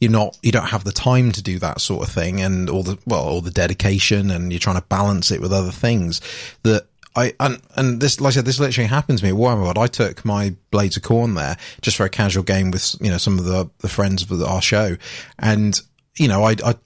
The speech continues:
I'd read the battle tome before I went. You know, I had all my points, I had it all sorted, and, um, <laughs> and unfortunately, I, I, I sorted out the, uh, the printout for my, uh, from A O S Reminders,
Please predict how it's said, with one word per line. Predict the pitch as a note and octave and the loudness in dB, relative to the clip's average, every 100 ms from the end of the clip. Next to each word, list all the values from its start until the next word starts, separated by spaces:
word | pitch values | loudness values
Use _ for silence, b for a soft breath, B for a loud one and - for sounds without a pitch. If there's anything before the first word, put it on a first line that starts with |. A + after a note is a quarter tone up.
| - | -2
I'd | G#2 F#2 F#2 | -2 -2 -2
read | G#2 G2+ | 0 0
the | |
battle | F2+ A#2 A2+ | 2 2 2
tome | B2 B2+ C3+ C3 | 2 2 2 0
before | A#2 B2 | 0 2
I | A2+ | 2
went. | A2 C#3 E3 - | 4 2 0 -4
You | A2+ | -2
know, | F#2+ | 0
I | |
had | G#2 | 2
all | A2 | 2
my | G#2 | 2
points, | - B2 B2 - | 2 0 0 0
I | G2+ | -2
had | G#2 | 0
it | |
all | G#2+ C#3 | 0 -2
sorted, | - B2+ A#2 G#2+ F2+ F#2 - _ | 0 0 0 0 -4 -4 -6 _
and, | A2+ A2 A2 A2 - B B B B B - | -2 0 0 -2 -4 B B B B B 2
um, | A2 A2 G#2+ G#2 _ | 4 4 2 -2 _
<laughs> | _ - | _ 0
and | A#2 D3 | 4 4
unfortunately, | C3+ B2 A#2+ D3+ C#3 - A#2 G#2 | 4 4 4 4 2 0 0 -2
I, | G2+ A#2 A#2+ - | 0 0 0 -2
I, | - - C3 B2+ | -4 0 0 2
I | B2 | 2
sorted | A#2+ - D3+ D3 - B2 | 2 2 0 0 0 2
out | A2+ A2+ - B B G2+ | 2 2 -2 B B -4
the, | A2+ G#2+ G#2+ | 0 4 6
uh, | G#2 | 4
the | G2 | 2
printout | - C3 B2 - F#2+ F#2 - - - | 0 0 0 0 0 0 -4 -16 -4
for | G2 F#2 F#2 E2 | 0 2 0 -2
my, | G2 F#2 F#2 F#2 | -2 0 0 0
uh, | F2+ E2+ - - | 0 -2 -6 -10
from | F#2+ A2 G2 | -2 0 2
A | G2 | 2
O | F#2+ | 2
S | F#2 - | 2 0
Reminders, | F#2+ A2 A2+ F#2 F2 | 2 2 2 0 -4